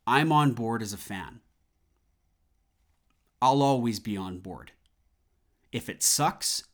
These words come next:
I will be extremely disappointed. I will be. And I'll go, "Ah, they should have stuck with the Snyderverse and all this crap. I'm so dis-, disappointed in that."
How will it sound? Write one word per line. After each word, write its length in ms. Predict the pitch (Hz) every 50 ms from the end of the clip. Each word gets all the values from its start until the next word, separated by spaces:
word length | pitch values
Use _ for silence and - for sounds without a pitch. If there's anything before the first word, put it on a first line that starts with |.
| _ _ _ _ _ _
I 100 | 123 123
will 120 | 123 117 110
be 160 | 107 110 101
extremely 580 | 98 - - - - - 135 139 135 135 135
disappointed. 680 | 123 123 117 - 110 - - - 92 76 71 - - - _ _ _ _ _ _ _ _ _ _ _ _ _ _ _ _ _ _ _ _ _ _ _ _ _ _ _ _ _ _ _ _ _ _
I 80 | 104 113
will 220 | 113 139 160 156
be. 240 | 120 87 - - _ _ _ _ _ _ _ _ _ _ _ _ _ _ _ _ _ _ _ _ _ _ _ _ _ _
And 160 | 101 110 113
I'll 120 | 107 104 104
go, 240 | 104 104 101 104
"Ah, 440 | 117 131 139 139 139 131 127 120 117
they 140 | 110 117 113
should 220 | 113 - - 127
have 80 | 120 -
stuck 280 | - - 127 120 - -
with 100 | 120 -
the 60 | -
Snyderverse 640 | - 127 123 120 117 117 110 110 110 104 - -
and 80 | 110 113
all 120 | 113 117
this 200 | 113 110 104 -
crap. 380 | - - - 120 110 107 - -
I'm 120 | 104 101
so 220 | - - 143 135 131
dis-, 320 | 131 139 139 - - - - _ - _
disappointed 640 | 175 160 - 147 - - 147 147 143 127 120 110 104
in 160 | 104 101 101 101
that." 240 | 98 95 92 78